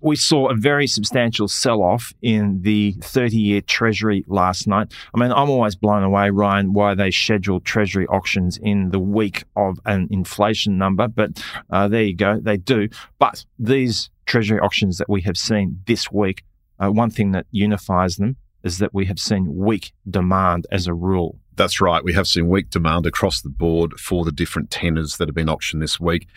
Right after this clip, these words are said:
Speaker 2: And then that's fed into the equity market, Tom, because what we have seen is bond proxies. So real estate, consumer staples and utilities overnight, they're the worst S and P five hundred performing sectors, down between one point three percent and two percent. So that's an ongoing theme at the moment.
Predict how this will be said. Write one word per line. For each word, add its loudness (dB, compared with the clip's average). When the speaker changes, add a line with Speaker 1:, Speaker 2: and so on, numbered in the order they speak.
Speaker 2:
And 2
then 4
that's 0
fed 2
into -2
the 0
equity 0
market, -2
Tom, -4
because -2
what 2
we 0
have 0
seen 0
is -10
bond -2
proxies. -4
So -2
real 0
estate, -2
consumer 0
staples -2
and 0
utilities -2
overnight, 0
they're -2
the 0
worst -4
S -4
and -8
P -6
five -2
hundred -4
performing -6
sectors, -2
down 2
between -4
one 0
point -6
three -6
percent -6
and -8
two -8
percent. -8
So -4
that's -2
an 0
ongoing -4
theme -8
at -12
the -8
moment. -8